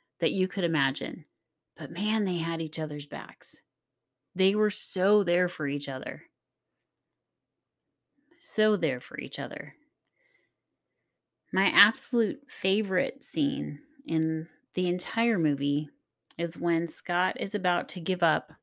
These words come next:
during his U F C debut, fighting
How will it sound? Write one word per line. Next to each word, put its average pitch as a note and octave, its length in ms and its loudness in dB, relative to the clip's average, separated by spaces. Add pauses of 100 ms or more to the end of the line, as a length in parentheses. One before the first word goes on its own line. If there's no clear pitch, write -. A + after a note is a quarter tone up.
(1200)
during F3 340 2
his D#3+ 680 0
U G3 240 4
F F#3 180 2
C F3+ 300 -2
debut, D3 600 0 (100)
fighting E3 680 2